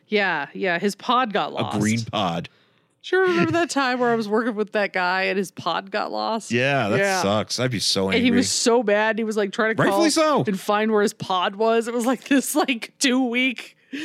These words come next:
Speaker 1: thing where he was on the phone for hours trying to find his fucking pod,
Speaker 2: Oh, man.
Speaker 1: which he eventually found.
Speaker 2: I would be so mad.
Speaker 1: Uh, he was pretty pissed. <laughs>
Speaker 2: They better refund, give him, like, all his money back for that
Speaker 1: <gasps> I
Speaker 2: shit.
Speaker 1: don't remember what actually happened, to be honest with you. <laughs> I'm
Speaker 2: I want, I want
Speaker 1: assuming that's
Speaker 2: justice
Speaker 1: what
Speaker 2: for him.
Speaker 1: happened.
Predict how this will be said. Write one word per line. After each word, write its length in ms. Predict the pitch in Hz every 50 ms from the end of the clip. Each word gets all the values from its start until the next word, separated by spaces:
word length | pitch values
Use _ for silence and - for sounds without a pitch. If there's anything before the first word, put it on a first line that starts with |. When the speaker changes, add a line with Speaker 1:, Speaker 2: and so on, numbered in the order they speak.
| 320 330 311 -
Speaker 1:
thing 380 | - - 247 240 240 262 262 220
where 120 | 247 254
he 60 | 254
was 100 | 247 262 269
on 180 | 233 233 240
the 80 | 240 240
phone 180 | 202 240 233
for 160 | 214 214 240 -
hours 360 | 185 190 214 226 226 240 220
trying 100 | 269 262
to 60 | 233
find 100 | 202 247
his 100 | 247 214
fucking 380 | - - - 240 - 269 226 190
pod, 480 | - 196 202 196 196 214 220 240 262 247
Speaker 2:
Oh, 60 | 269 - - -
man. 320 | - - 87 87 85 85 82
Speaker 1:
which 140 | 208 226 -
he 100 | 247 202
eventually 400 | 185 170 160 156 - 156 151 143
found. 340 | - 151 143 143 143 139 - -
Speaker 2:
I 140 | - 95
would 100 | 92 90
be 140 | 82 90 87
so 420 | 78 - - - - - 92 92 90
mad. 400 | 87 87 85 87 87 87 85 82 - -
Speaker 1:
Uh, 260 | - 190 190 185 185
he 240 | 185 190 180 220 226
was 160 | 196 208 -
pretty 180 | - - 165 165
pissed. 420 | - - - - - - - - - -
<laughs> 40 | - - - - - - -
Speaker 2:
They 140 | 113 120
better 220 | 120 120 131 113 110
refund, 460 | 101 95 92 - 110 104 82 101 104
give 140 | 113 110 95
him, 180 | 95 90 92
like, 140 | 90 90 90
all 120 | 98 95 95
his 100 | 90 80
money 200 | 80 90 92 95
back 300 | 85 87 85 85 85 -
for 80 | - 90
that 60 | -
Speaker 1:
<gasps> 260 | 240 254 262 269 262
I 60 | - -
Speaker 2:
shit. 80 | -
Speaker 1:
don't 180 | 311 359 359 -
remember 320 | 370 294 269 269 220 240
what 120 | 220 233 220
actually 320 | 214 208 196 - 220 202
happened, 300 | 196 220 233 220 - 170 160
to 40 | 160
be 120 | 175 180
honest 260 | 170 170 175 175 -
with 140 | - 175 175
you. 180 | 180 180 196 208 -
<laughs> 60 | -
I'm 80 | 269 262
Speaker 2:
I 20 |
want, 20 |
I 40 | 254
want 80 | 277 247
Speaker 1:
assuming 260 | - - - 233 233
that's 80 | 233 208
Speaker 2:
justice 260 | 196 - - - 92 82
Speaker 1:
what 80 | 82
Speaker 2:
for 60 | -
him. 60 | 85 87
Speaker 1:
happened. 240 | 87 87 - -